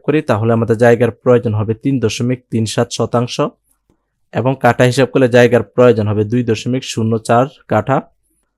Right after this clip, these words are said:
তারপর আপনারা জানেন বাড়ি নির্মাণ করার জন্য কিছু জায়গা ছেড়ে বাড়ি নির্মাণ করতে হয়।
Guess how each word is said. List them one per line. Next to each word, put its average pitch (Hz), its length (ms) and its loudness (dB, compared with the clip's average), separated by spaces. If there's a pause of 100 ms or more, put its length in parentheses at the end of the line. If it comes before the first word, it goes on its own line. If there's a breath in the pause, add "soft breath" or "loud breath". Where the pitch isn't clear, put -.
(240)
তারপর 131 260 2 (100)
আপনারা 127 320 0
জানেন 123 200 4 (100)
বাড়ি 117 240 2
নির্মাণ 117 280 0
করার 110 320 -2
জন্য 120 120 0 (100)
কিছু - 220 -10
জায়গা 113 240 0 (100)
ছেড়ে - 260 0
বাড়ি 113 220 4
নির্মাণ 110 260 0 (120)
করতে 110 240 -6
হয়। 123 200 -2